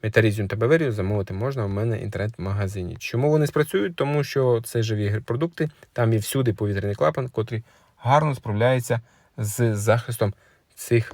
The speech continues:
рослин. Так, це вже було. І, е, наступне я буду продовжити з цього, ціє-, цього питання. Кому було корисно, можете поставити лайк цьому відео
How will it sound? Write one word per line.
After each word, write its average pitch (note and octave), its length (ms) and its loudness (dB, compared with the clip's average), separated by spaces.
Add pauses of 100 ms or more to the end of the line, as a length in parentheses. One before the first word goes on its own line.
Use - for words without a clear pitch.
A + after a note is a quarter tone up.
рослин. G#2 520 0 (680)
Так, G#2 240 4
це C3+ 180 6
вже A2 180 4
було. D#3 360 4 (180)
І, E3+ 460 0 (160)
е, C3+ 60 2 (640)
наступне A#2+ 580 0 (180)
я A#2 200 2
буду G#2 240 -2
продовжити A2+ 520 -2
з - 60 -12
цього, A2 480 -2 (680)
ціє-, A2+ 380 4
цього A#2 300 -2
питання. F2 400 -6 (280)
Кому D#3 200 8
було C3 280 4
корисно, D3 440 -2 (100)
можете A2+ 580 4
поставити G#2 440 -2
лайк G#2+ 320 4
цьому G2+ 220 -4
відео D#3+ 320 0